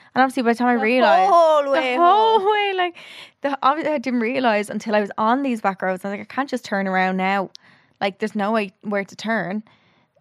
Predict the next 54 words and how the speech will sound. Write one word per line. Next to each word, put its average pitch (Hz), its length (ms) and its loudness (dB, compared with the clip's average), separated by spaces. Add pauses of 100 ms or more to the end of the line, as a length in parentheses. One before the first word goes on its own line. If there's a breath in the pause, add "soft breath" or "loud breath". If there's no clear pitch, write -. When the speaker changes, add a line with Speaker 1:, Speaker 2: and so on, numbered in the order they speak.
(300)
Speaker 1:
There's 220 180 -2
nothing, 220 440 -2
like," 196 260 -4
and 208 120 -4
I 208 40 -2
was 202 100 -4
like, 190 100 -10
"We 208 60 -6
just - 100 -12
have 208 140 -10
to - 60 -20
keep 202 220 -8
going." 214 320 0
And 202 160 -4
I 208 40 0
was 202 80 -4
like, 214 100 -10
"How 240 120 0
many 262 120 -2
kilometres, 254 400 0
Ellie? 226 160 -2
Quick, - 460 -6
Speaker 2:
Mm. 254 100 -14 (100)
Speaker 1:
tell 277 200 0
me," 262 100 0
until 240 200 0
we're 233 100 2
off 220 240 4
the, 226 180 -4 (120)
the 208 160 -14
small 226 280 2
road. 208 300 2
She's 220 120 -16
like, 220 160 -6
"Thirty-three 330 580 -6
kilometres." 269 380 -4
I 247 60 -4
was 220 80 -4
like, 220 120 -10
"That's 208 180 -8
basically 196 300 -6
thirty-three 185 380 -8
minutes 175 340 -8 (760 loud breath)
in 214 140 2
or 196 100 2
around 185 300 2
that." 185 260 0
And 190 300 -4
then 202 340 2
there 190 80 0
was 190 120 -4
loads 190 200 0
of 180 80 -12
fog. 190 580 -2